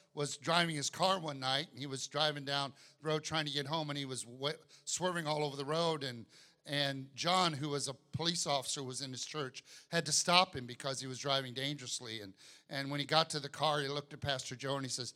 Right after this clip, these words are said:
"Pastor Joe, what's going on? You're driving really erratically." And, and Joe says, "I, I don't know. I'm just tired. I'm just trying to get home." And he noticed that there was a bottle between Pastor Joe's legs.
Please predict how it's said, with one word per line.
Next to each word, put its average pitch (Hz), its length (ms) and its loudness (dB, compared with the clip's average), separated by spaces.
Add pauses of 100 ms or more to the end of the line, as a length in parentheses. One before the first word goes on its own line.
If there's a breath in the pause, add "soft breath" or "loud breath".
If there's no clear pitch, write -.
(260 loud breath)
"Pastor 165 340 2
Joe, 170 220 6
what's 165 180 2
going 165 280 2
on? 175 260 2
You're 131 100 -4
driving 143 420 0
really 147 260 -2
erratically." 131 640 -2
And, 104 120 -10 (540 loud breath)
and 135 320 -2
Joe 151 140 0
says, 139 200 0
"I, 180 400 6
I - 20 2
don't 196 140 0
know. 185 80 0
I'm 170 160 4
just 160 180 -2
tired. 180 300 2
I'm 143 80 -4
just 139 160 -4
trying 160 160 0
to 151 60 -6
get 143 120 -4
home." 180 220 -2
And 143 80 -6
he 143 60 -4
noticed 151 400 -4 (240 loud breath)
that 151 100 -2
there 165 160 6
was 147 160 2
a 151 60 0
bottle 160 440 2
between 143 460 -2
Pastor 135 400 -2
Joe's 127 260 -2
legs. 160 540 -2